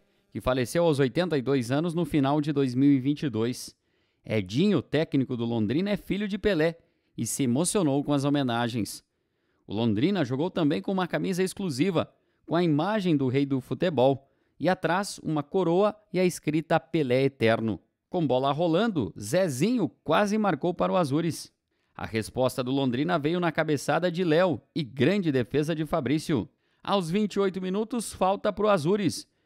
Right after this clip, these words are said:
O Wellison cobrou, ela desviou em Cleiton e foi pro gol. Um a zero Azures Pato Branco. O Londrina pressionou,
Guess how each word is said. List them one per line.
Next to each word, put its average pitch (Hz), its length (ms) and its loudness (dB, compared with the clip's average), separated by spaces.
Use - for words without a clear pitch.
O 107 180 0
Wellison 165 480 4
cobrou, 151 440 2
ela 185 160 4
desviou 175 440 2
em 202 140 4
Cleiton 214 600 2
e 190 100 0
foi 185 280 -2
pro 196 200 -2
gol. 151 560 2
Um 220 220 2
a 123 120 0
zero 147 280 0
Azures 151 400 0
Pato 165 240 -4
Branco. 135 520 0
O 95 100 -10
Londrina 123 460 2
pressionou, 170 840 0